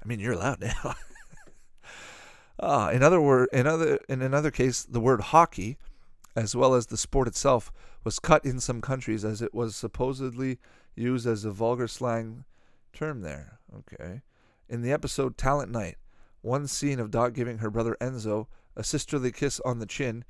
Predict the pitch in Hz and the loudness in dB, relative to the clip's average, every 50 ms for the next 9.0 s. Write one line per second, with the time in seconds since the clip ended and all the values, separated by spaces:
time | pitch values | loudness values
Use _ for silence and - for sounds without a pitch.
0 | - - - - - 110 - - - - 165 151 - - - 123 117 - - - | -20 -20 -12 -8 -6 -6 -6 -6 0 2 2 2 2 0 -4 -4 -4 -4 -4 -4
1 | 123 123 117 120 - - - - - - - - - - - 131 131 135 139 - | -2 -2 -2 -4 -6 -10 -18 -20 -20 -20 -20 -20 -12 -4 0 2 4 4 4 2
2 | - 120 110 - 143 139 120 - - 135 135 139 127 120 117 - - - 113 120 | 0 0 0 0 0 0 0 -2 -4 -2 0 2 2 2 0 0 -2 -2 0 0
3 | 123 120 117 113 131 135 123 - - 95 69 - - - - - - - - - | 0 0 0 -2 -4 -6 -6 -6 -6 -4 -4 -6 -6 -8 -10 -12 -16 -18 -18 -20
4 | - - - - - - - - - - - - - - - - - - 101 95 | -20 -20 -20 -20 -20 -20 -20 -20 -20 -20 -20 -20 -20 -18 -18 -12 -6 -4 -2 -2
5 | 95 104 113 - - - - - - - - - - - - - - 143 139 139 | -2 -2 -4 -6 -8 -12 -20 -20 -20 -20 -20 -20 -10 -2 2 4 4 4 4 2
6 | - - - - - - - - - - - - - 123 131 127 123 - 165 160 | -2 -4 -4 -6 -10 -14 -18 -18 -18 -20 -10 -6 -2 -2 0 0 0 0 0 0
7 | 151 139 139 143 135 - 143 143 143 143 - - - - 110 120 - - - 139 | 2 2 2 0 0 -2 -2 -4 -4 -6 -10 -12 -8 -6 -4 -4 -4 -2 0 0
8 | 143 131 - 143 127 120 110 - - 135 127 127 127 117 - - 120 113 - - | 0 0 0 -2 -2 -2 -2 0 4 6 8 8 8 6 2 0 0 0 -2 -6